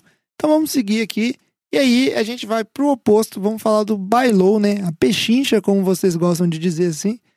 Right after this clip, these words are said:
Que são aqueles jogadores onde agora é a hora de tentar arrancar ele do time de outra pessoa.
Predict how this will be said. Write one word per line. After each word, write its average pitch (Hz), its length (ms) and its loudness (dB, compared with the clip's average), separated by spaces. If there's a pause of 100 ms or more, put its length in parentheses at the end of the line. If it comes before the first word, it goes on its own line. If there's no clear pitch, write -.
(260)
Que - 100 -8
são 269 220 0
aqueles 262 340 0
jogadores 226 680 2
onde 220 440 0 (480)
agora 190 420 0
é - 20 2
a 233 80 4
hora 226 280 4
de 202 140 -4
tentar 214 320 -2
arrancar 202 460 2
ele 196 160 2
do 185 160 0
time 196 200 -4
de 185 120 2
outra 202 160 -2
pessoa. 190 640 0